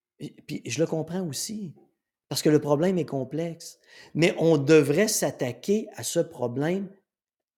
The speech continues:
là. C'est personnel, là. Je suis tellement écœuré qu'on me parle des ré-, du réchauffement, des, du réchauffement climatique, des changements climatiques.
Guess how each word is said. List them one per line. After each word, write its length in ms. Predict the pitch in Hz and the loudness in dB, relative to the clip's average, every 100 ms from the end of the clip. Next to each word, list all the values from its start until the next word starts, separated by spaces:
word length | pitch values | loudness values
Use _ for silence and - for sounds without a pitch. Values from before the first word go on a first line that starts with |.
| _ _ _ _ _ _ _ _ _ | _ _ _ _ _ _ _ _ _
là. 520 | 117 127 392 415 233 - _ _ _ _ _ _ _ _ _ _ _ _ _ _ _ _ _ _ _ | -2 2 2 2 -4 -12 _ _ _ _ _ _ _ _ _ _ _ _ _ _ _ _ _ _ _
C'est 240 | - - - | -12 -12 -8
personnel, 720 | 131 - 107 101 143 156 110 | -4 -4 -4 -4 -6 -6 -10
là. 60 | - _ _ _ _ _ _ _ _ _ _ _ _ _ | -16 _ _ _ _ _ _ _ _ _ _ _ _ _
Je 100 | - | -10
suis 240 | - - | -8 -10
tellement 320 | - 139 139 156 | -2 0 2 0
écœuré 560 | 156 - 131 107 113 | -2 0 0 0 -2
qu'on 160 | 160 131 | -4 -6
me 80 | 101 | -4
parle 220 | 123 123 | -4 -2
des 100 | 117 | -4
ré-, 180 | 110 113 | -4 -6
du 180 | 104 | -6
réchauffement, 540 | 117 117 120 107 - 113 | -4 -4 -4 -4 -4 -4
des, 380 | 113 107 104 117 | 0 0 -2 -6
du 300 | 123 107 110 | -12 -10 -6
réchauffement 480 | 117 - 110 123 | -4 -4 -4 -4
climatique, 580 | 117 - 110 - - - - - - | -6 -8 -8 -6 -8 -8 -18 -12 -6
des 60 | |
changements 500 | 120 165 143 120 127 | -2 0 0 0 -2
climatiques. 720 | 123 104 98 - - - _ | -2 -6 -8 -10 -12 -14 _